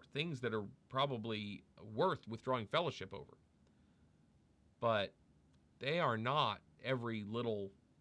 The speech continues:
disagreement. And in this case, Paul says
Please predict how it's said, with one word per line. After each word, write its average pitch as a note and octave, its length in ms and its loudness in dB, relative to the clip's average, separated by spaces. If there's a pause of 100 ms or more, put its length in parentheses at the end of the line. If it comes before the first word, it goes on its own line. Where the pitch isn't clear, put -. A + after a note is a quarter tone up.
disagreement. C3 720 -4 (680)
And G#2+ 120 -4
in G#2 80 -4
this G3 220 0
case, G2 460 -4 (320)
Paul A3 280 2
says G#2 420 -2